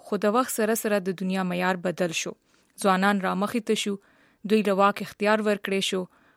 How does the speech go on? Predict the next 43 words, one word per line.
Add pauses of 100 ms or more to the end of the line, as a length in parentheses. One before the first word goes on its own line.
(160)
په
اهمو
چوکو
د
کم
عمر
خلک
راغلل (280)
او
هغوی
ځان
ثابت
هم
کړو (440)
چې
ځوانان
هم
په
ذمهواره
چوکو (120)
اهم
کارونه
کولی
شي. (880)
که
د
دې
خبرو
په
تناظر
کې (100)
وکتې (100)
شي، (540)
نو (180)
نن
سبا (120)
پښتانه
ځوانان
څه
کوي؟ (320)
څه
کول
غواړي؟